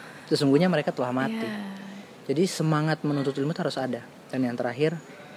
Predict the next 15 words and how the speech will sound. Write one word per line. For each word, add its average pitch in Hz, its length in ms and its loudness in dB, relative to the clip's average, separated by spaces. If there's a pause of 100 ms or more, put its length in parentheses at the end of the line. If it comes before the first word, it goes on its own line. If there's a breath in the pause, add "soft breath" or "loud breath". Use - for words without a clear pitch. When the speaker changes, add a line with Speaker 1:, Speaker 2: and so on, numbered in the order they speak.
Speaker 1:
saya 151 160 2
punya 143 160 0
satu 135 160 0
kata 135 320 4
yang 127 160 2
sering 135 480 4
banget 131 240 0
saya 127 160 2
tulis 127 320 -2
di 127 80 0
mana-mana 117 400 0
kalau 113 240 0 (400)
saya 123 180 -2
lagi 113 220 0
males. 113 560 -4